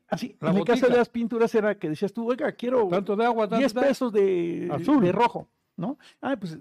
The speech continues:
Speaker 1: eran latas. Entonces ya
Speaker 2: Y le hacías
Speaker 1: la
Speaker 2: tú el
Speaker 1: servías, la pesabas y ya la dabas en unos frasquitos. Y la,
Speaker 2: Ajá.
Speaker 1: y la pintura, por ejemplo, también venía en bolsas de plástico,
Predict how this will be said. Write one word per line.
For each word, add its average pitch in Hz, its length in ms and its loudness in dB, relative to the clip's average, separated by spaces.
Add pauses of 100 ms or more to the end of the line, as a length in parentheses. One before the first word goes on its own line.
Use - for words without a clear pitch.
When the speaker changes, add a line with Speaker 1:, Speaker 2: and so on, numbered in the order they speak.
(120)
Speaker 1:
eran 214 240 0
latas. 220 420 -4
Entonces 185 340 -10
ya 180 160 -2 (520)
Speaker 2:
Y - 100 -10
le 147 100 0
hacías 190 220 2
Speaker 1:
la 180 80 2
Speaker 2:
tú 202 80 -2
el 208 80 4
Speaker 1:
servías, 233 200 2
la 208 120 4
pesabas 214 460 -2
y 185 40 -12
ya 160 100 -4
la 156 120 -4
dabas 165 220 -4
en 165 120 -4
unos 175 160 -6
frasquitos. - 560 -10 (460)
Y 160 200 0
la, 233 200 2
Speaker 2:
Ajá. 208 100 -4
Speaker 1:
y 190 40 0
la 175 140 0
pintura, 208 440 -4
por 202 100 -4
ejemplo, 202 240 -4
también 190 240 -6
venía 175 200 -4
en 175 120 -6
bolsas 175 320 -4
de 170 80 -2
plástico, 175 560 -8